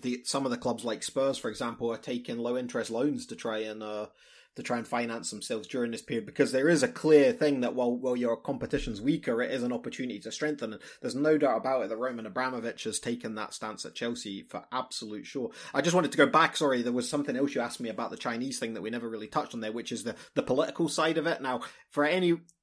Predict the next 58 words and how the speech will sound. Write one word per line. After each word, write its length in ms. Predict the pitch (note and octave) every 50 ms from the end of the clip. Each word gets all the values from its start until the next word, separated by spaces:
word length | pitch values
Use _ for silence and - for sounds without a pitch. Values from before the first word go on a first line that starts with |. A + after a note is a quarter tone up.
| _ _ _ _ _ - _ _ _ _ _ _ _ _ _ _ _ -
disagreements 640 | A3 G#3 - A3 F#3 G#3 A3+ G#3 G3+ F#3 E3 -
on 100 | D#3 C#3+
finance 400 | - F3 E3 D#3+ D3+ C#3+ B2+ -
happen 280 | D3 C3 - - B2+ A#2+
all 220 | B2+ C#3 C3+ B2
the 80 | A#2+ A2+
time. 300 | - - G#2+ G2+ F#2 F2+ _ _ _ - - - _ _ _ _ _
But 160 | - B2 - C#3+
revocation 640 | D#3+ F#3+ F3+ F#3+ - - F3 E3+ - - D3+ C#3
of 140 | B2+ A#2+ C3+
rights 340 | D#3+ F3 D#3+ C#3 - - -
is 120 | A#2 A#2+
a 40 | B2
little 160 | C#3+ B2+ A2
bit 160 | A2 A2+ G2+
different. 340 | - F3 E3+ - C3+ A#2 A#2
That 180 | D#3+ F3+ - F3
wouldn't 280 | F#3 G3+ F#3 F#3 F3 F#3
normally 380 | F#3 F3+ D#3+ D3+ D3 C3+ C#3+
happen 380 | C3 - F3+ F3+ F3+ - C#3 A#2+
so 160 | - D3 B2+
soon 420 | - - - F#3 F3+ D#3 B2+ A#2+
in, 380 | A#2 A#2+ B2 - - C3 C3+ -
in 160 | - C3 C3
the 60 | B2+
commercial 440 | A#2 - C3+ B2 B2+ A#2+ A#2+ - A2+
world. 320 | G#2+ G#2+ G2+ F#2+ G2+ G2 - - - - - _
You 60 | D3
know 80 | C#3+ D3
what 60 | D3+
I 60 | D3+
mean? 60 | C#3+
We're 80 | C3 B2
talking, 360 | B2 - E3 D3+ - D3+ D3 - -
I 60 | D3
know 240 | D3 E3+ F3 E3+ D#3
the 80 | C3 A#2+
payment 360 | - C#3 D3+ C#3+ C#3 C3 A#2+
was 120 | A#2+ A#2+
due 180 | - C3 C3 A#2
in 80 | A2+
March 340 | C3 D3+ D#3+ D3 A2 - -
and 80 | A#2+ -
says, 220 | - A#2 G#2+ G2+
"Well, 240 | G#2 F#2+ G2+ G2+ G2 G2+
that 160 | A#2 C#3 -
was 100 | C#3 A#2
a 60 | G#2 G2+
long 160 | G2 A2+ A#2
time 260 | - A#2+ A#2 A2+ A2
ago," 260 | A2+ G2+ B2+ C3+ D3
and 120 | C#3+ C3 B2
obviously 260 | B2 A#2+ A#2 A#2 B2
it's 140 | A#2 - -
still 160 | - C3 C3
not 180 | B2+ A#2+ -
been 140 | - A#2 A2+
paid. 260 | - - C3+ A#2 G2+